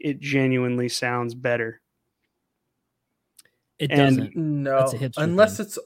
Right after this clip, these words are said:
Speaker 3: older records, because the older records were pressed directly from the masters,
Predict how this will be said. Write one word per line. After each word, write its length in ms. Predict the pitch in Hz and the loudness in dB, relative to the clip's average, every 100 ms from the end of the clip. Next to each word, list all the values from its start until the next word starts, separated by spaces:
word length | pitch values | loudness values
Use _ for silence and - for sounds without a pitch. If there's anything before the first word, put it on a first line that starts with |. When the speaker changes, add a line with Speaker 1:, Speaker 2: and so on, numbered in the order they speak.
| _ - | _ 0
Speaker 3:
older 720 | 151 151 147 143 131 127 127 | 2 2 0 -4 -4 -4 -6
records, 840 | 120 117 - 110 110 110 - - _ _ _ _ _ - | -4 -4 -6 -10 -10 -12 -20 -20 _ _ _ _ _ -10
because 300 | 143 143 147 | -8 -6 -4
the 140 | 151 | -2
older 320 | 170 180 180 | 2 2 4
records 520 | 151 147 147 139 123 | 4 2 2 -6 -6
were 100 | 131 | -12
pressed 440 | 120 - 127 - - | -8 -2 -2 -2 -12
directly 500 | 127 117 113 - 117 | -8 -6 -6 -8 -10
from 240 | - 110 | -8 -8
the 80 | 107 | -8
masters, 920 | 113 117 110 - - 139 143 143 - | -6 -6 -8 -10 -8 -8 -8 -12 -20